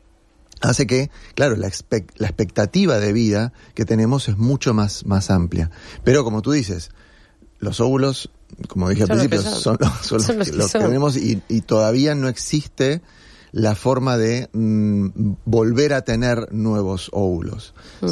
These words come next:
Speaker 1: Hay muchos proyectos de investigación, etcétera, pero hasta que están muy en veremos de, de, de posibilidad de, de lograr óvulos,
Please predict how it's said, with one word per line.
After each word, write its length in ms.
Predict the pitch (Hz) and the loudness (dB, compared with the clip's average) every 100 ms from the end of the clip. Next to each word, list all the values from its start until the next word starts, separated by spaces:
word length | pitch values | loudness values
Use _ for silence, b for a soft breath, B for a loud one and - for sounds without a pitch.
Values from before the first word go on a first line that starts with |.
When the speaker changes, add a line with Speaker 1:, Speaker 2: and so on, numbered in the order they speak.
| 85 | 0
Speaker 1:
Hay 240 | 113 123 110 | 2 2 2
muchos 640 | 104 101 120 120 117 104 | 0 0 2 2 2 0
proyectos 460 | - 101 104 92 101 | 0 -2 -2 0 0
de 60 | |
investigación, 800 | 92 92 - 95 - 147 143 123 | 2 0 -2 -2 2 2 2 0
etcétera, 360 | 104 127 135 120 | -4 -2 0 -2
pero 140 | 98 | -4
hasta 180 | 95 - | -10 -10
que 100 | 104 | -8
están 380 | 92 107 117 113 B B B B | -4 0 2 0 B B B B
muy 380 | 113 117 120 117 | 2 4 4 2
en 120 | 101 | 0
veremos 640 | 101 107 104 104 117 - 92 | -2 0 -2 -2 -4 -8 -4
de, 260 | 95 90 | -2 -2
de, 200 | 92 95 | -4 -6
de 180 | - 95 | -2 -2
posibilidad 720 | - 104 - 107 104 107 113 | 0 0 2 2 4 2 2
de, 200 | 120 117 B B B B | 2 -2 B B B B
de 160 | 110 110 | 0 2
lograr 560 | 110 113 120 123 127 - _ _ | 2 2 0 0 -4 -10 _ _
óvulos, 800 | 127 135 131 131 139 165 - - | -2 0 0 0 0 -2 -6 -16